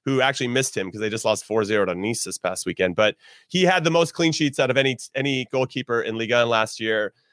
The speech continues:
I think he's a tremendous goalkeeper. I think this particular transfer is flying under the radar. I think this goalkeeper is very, very good. And I don't think there's gonna be too much of a drop-off.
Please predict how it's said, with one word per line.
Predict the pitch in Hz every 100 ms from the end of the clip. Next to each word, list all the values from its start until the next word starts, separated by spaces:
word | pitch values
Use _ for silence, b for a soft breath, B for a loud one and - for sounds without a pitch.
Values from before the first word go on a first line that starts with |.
| _ _
I | 117
think | 151 135
he's | 135
a |
tremendous | 135 - 135 135 139
goalkeeper. | - 131 - 139 131
I | 123
think | 147 120
this | 139 143 - _
particular | - 135 156 143
transfer | 135 139 139 139
is | 127
flying | - 127 131
under | 131 113
the | 113
radar. | 120 123 127 123 - _ _ -
I |
think | 110 135
this | 135 110
goalkeeper | 131 123 135 127 123 113 b _
is | 147 139
very, | 131 127 165 165 160
very | 151 147 139
good. | 127 120 110 - _ _ -
And | 127 131 127 127
I | 135
don't | 151
think | 151
there's | 151
gonna | 160 151
be | 139
too | - - 208 196
much | 175 156
of | 127
a |
drop-off. | 120 110 - 98 92 -